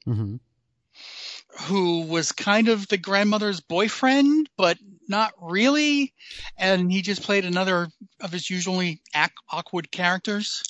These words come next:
Speaker 1: Right.
Speaker 2: Um, but the show itself just didn't work for me.
Speaker 1: Hmm. Okay.
Speaker 2: And I don't know. I don't know if it's the whole reimagining it as a, as a Latino family. I,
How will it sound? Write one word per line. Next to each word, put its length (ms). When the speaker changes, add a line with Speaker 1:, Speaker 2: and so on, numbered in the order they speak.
Speaker 1:
Right. 300
Speaker 2:
Um, 560
but 140
the 80
show 240
itself 340
just 200
didn't 200
work 160
for 240
me. 220
Speaker 1:
Hmm. 160
Okay. 260
Speaker 2:
And 140
I 60
don't 140
know. 200
I 100
don't 140
know 120
if 100
it's 120
the 80
whole 240
reimagining 720
it 140
as 240
a, 140
as 140
a 60
Latino 420
family. 580
I, 100